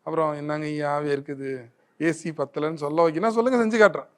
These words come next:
அது ஒரு பெரிய விஷயமே கிடையாது. ஏன்னா எல்லாரும் இந்த வீடியோவை பார்த்துட்டு ஒரு ஆசை,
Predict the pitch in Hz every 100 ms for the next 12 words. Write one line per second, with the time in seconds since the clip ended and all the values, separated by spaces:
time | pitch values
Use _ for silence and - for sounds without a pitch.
0 | _ _ _ _ _ _ _ _ - -
1 | _ _ _ _ _ _ _ _ _ _
2 | _ _ 127 156 175 151 160 196 185 -
3 | 170 170 170 156 135 113 - - 156 185
4 | 135 143 151 208 202 175 196 180 165 165
5 | 196 175 143 151 151